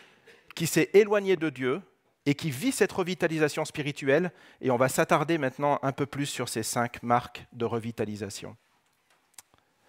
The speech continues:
La première chose que Jonas fait dans ce texte, c'est qu'il recommence à parler à Dieu.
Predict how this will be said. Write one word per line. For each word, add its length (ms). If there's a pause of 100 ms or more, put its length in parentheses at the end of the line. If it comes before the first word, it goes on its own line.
(840)
La 140
première 480
chose 420 (600)
que 140
Jonas 480
fait 280
dans 140
ce 120
texte, 480 (520)
c'est 200
qu'il 300 (120)
recommence 840 (140)
à 100
parler 300
à 80
Dieu. 200